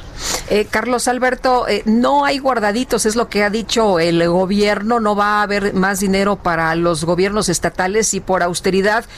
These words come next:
nos han dicho que en el gobierno federal, pues, se van a quitar, van a desaparecer algunas subsecretarías. ¿Ustedes estarían considerando también algo similar?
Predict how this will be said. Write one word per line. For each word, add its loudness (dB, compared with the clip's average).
nos 0
han 0
dicho -2
que -2
en 0
el 0
gobierno 0
federal, 0
pues, 0
se -2
van 0
a -4
quitar, -2
van -2
a 0
desaparecer 0
algunas 0
subsecretarías. -2
¿Ustedes 0
estarían -2
considerando 0
también -2
algo 0
similar? 0